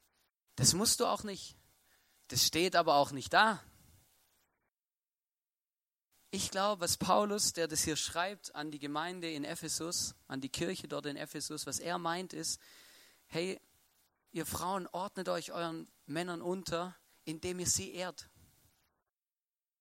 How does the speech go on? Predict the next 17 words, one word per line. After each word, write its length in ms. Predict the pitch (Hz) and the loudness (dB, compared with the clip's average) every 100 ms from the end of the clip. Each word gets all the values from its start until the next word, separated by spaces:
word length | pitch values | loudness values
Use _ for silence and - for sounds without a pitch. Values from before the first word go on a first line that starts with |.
| _ _ _ _ _ _ _ _ _ _ | _ _ _ _ _ _ _ _ _ _
Indem 400 | 233 220 277 302 | 2 6 6 8
ihr 140 | 285 | 8
ihnen 200 | 277 311 | 6 6
den 180 | 302 294 | 6 6
Rücken 460 | 269 320 - 294 226 | 6 6 6 4 6
deckt 320 | 254 285 - | 6 6 2
und 160 | 247 240 | 0 4
den 140 | 254 | 6
Rücken 320 | 254 339 262 | 6 4 4
stärkt, 400 | - 233 269 269 | 6 8 6 6
indem 280 | 240 226 262 | 2 4 6
ihr 120 | 269 | 8
ihnen 100 | 254 | 8
den 160 | 262 240 | 8 8
Rücken 340 | 233 320 277 | 8 6 6
frei 320 | - 233 233 | 4 6 6
haltet. 520 | 214 190 185 156 - | 6 2 0 -6 -8